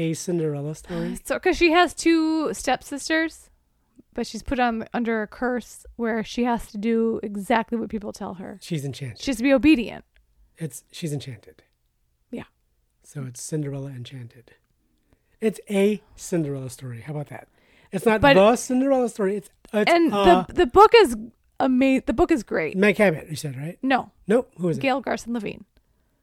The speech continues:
Speaker 1: Oh, who the fuck is that
Speaker 2: I don't know.
Speaker 1: then?
Speaker 2: It's over there. But it's one of those books I read.
Speaker 1: <laughs> Why am I so confused?
Speaker 2: I read it, like, in one afternoon,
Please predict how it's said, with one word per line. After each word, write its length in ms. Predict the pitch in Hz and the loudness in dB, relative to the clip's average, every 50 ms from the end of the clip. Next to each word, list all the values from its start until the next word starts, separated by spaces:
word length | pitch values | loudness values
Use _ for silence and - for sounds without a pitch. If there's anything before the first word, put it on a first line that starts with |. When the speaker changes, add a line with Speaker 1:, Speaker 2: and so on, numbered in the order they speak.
| _ _ _ _ _ _ _ _ _ _ _ - | _ _ _ _ _ _ _ _ _ _ _ 0
Speaker 1:
Oh, 160 | 247 214 143 | 0 0 2
who 100 | 180 254 | 0 0
the 80 | 247 | -2
fuck 260 | 233 - - 311 294 320 | -2 -4 -2 -2 -2 0
is 80 | 302 | 0
that 160 | 294 330 320 | 2 2 2
Speaker 2:
I 80 | - 285 | 2 2
don't 80 | 277 269 | 2 2
know. 60 | 269 | 2
Speaker 1:
then? 80 | 226 | 0
Speaker 2:
It's 80 | 233 - | 0 -2
over 140 | 285 269 269 | -2 0 0
there. 220 | 254 220 - - _ _ _ _ _ _ _ _ _ _ - _ _ - - | 0 -2 -2 -6 _ _ _ _ _ _ _ _ _ _ -20 _ _ -6 0
But 280 | - 269 240 - - - - - - _ _ _ | 0 2 2 2 0 -4 -10 -20 -20 _ _ _
it's 160 | - - 233 302 | -4 -2 0 0
one 120 | 349 370 | 0 0
of 60 | 370 | 0
those 100 | 320 254 | 0 0
books 160 | 262 311 - | -2 -2 0
I 140 | 294 269 269 | 0 0 0
read. 400 | 254 262 254 240 254 269 277 240 | 2 2 2 4 4 2 2 2
Speaker 1:
<laughs> 20 | 247 | 4
Why 380 | 240 269 - - 339 349 - - | 6 6 10 10 10 10 10 10
am 60 | 339 | 8
I 180 | 330 262 277 | 6 6 4
so 320 | 247 - - 277 269 277 277 | 2 2 4 4 4 4 4
confused? 400 | - 269 240 226 - 269 269 339 | 0 -6 -6 -4 0 2 6 6
Speaker 2:
I 80 | 359 | 6
read 240 | 349 311 320 311 330 | 8 8 8 8 8
it, 200 | 370 392 370 - | 6 6 4 6
like, 220 | 294 330 359 - 349 | 6 4 4 6 4
in 140 | 330 277 | 2 2
one 180 | 262 247 285 294 | 4 4 4 4
afternoon, 680 | 311 320 320 - - - 269 262 247 247 262 269 262 - | 6 4 4 2 0 -4 0 0 2 2 2 0 -2 -4